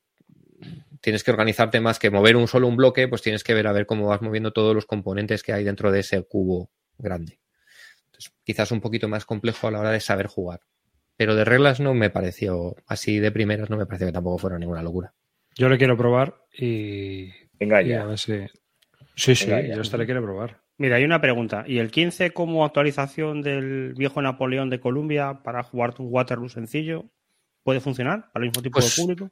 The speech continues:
Speaker 1: yo no he jugado el de Columbia, pero como Waterloo sencillo, a mí me parece que este juego es ideal.
Speaker 2: A mí es que el de Columbia, mm, tengo
Speaker 4: Ya,
Speaker 2: un
Speaker 4: ya sé que
Speaker 2: problema.
Speaker 4: no te gusta, pero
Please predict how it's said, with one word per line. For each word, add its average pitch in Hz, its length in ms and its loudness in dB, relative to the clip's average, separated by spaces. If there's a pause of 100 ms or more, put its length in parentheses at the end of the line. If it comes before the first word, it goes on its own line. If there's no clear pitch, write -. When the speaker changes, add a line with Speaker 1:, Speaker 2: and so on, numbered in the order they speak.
(100)
Speaker 1:
yo 151 280 10
no 220 80 8
he - 20 8
jugado 117 540 10
el 107 360 8
de 107 400 4
Columbia, 170 540 4
pero 104 300 6 (400)
como 101 300 2
Waterloo 101 460 6
sencillo, 185 460 2
a - 60 2
mí 107 100 0
me 104 100 -2
parece 101 240 -2
que 101 60 -8
este 98 160 -6
juego 98 240 -2
es - 140 -4
ideal. 92 280 -4 (640)
Speaker 2:
A 110 200 -6
mí 117 100 0
es 110 100 -2
que 143 100 0
el 139 40 4
de 135 180 2
Columbia, 139 640 0 (120)
mm, 117 640 -8
tengo 120 180 0
Speaker 4:
Ya, 123 60 4
Speaker 2:
un 127 60 6
Speaker 4:
ya - 0 -
sé 139 40 6
que 120 60 4
Speaker 2:
problema. 156 220 8
Speaker 4:
no - 40 2
te 127 60 4
gusta, 107 420 -2
pero 92 340 -8